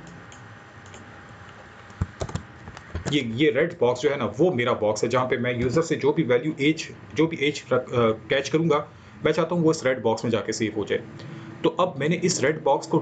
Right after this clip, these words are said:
detect कैसे करना है, मुझे उसका एक नाम रखना पड़ेगा और वो नाम मैंने रखना है let's suppose age। मैं इसको कोई भी नाम रख सकता हूँ,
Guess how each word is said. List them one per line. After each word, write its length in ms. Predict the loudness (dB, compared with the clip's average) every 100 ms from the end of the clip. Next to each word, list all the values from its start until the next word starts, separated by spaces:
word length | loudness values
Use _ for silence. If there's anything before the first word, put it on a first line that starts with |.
| 0
detect 380 | 0 0 0
कैसे 260 | 0 -2 -2
करना 260 | -2 -2 0
है, 200 | 0 2
मुझे 200 | 2 2
उसका 240 | 2 0
एक 140 | -2 -2
नाम 360 | 0 2 2
रखना 220 | -2 -2 -2
पड़ेगा 340 | 0 0 0
और 140 | -2 2
वो 120 | 0
नाम 220 | 2 -2
मैंने 160 | 0 0
रखना 280 | 0 -2 0
है 120 | 2
let's 240 | 2 0 -2
suppose 440 | 2 0 0 0
age। 300 | 0 0 -6 -12 -18 -18 -4
मैं 80 | -2
इसको 160 | -2 -2
कोई 240 | 2 2
भी 80 | 2
नाम 180 | 0 -2
रख 80 | -4
सकता 280 | -4 -6
हूँ, 100 | -8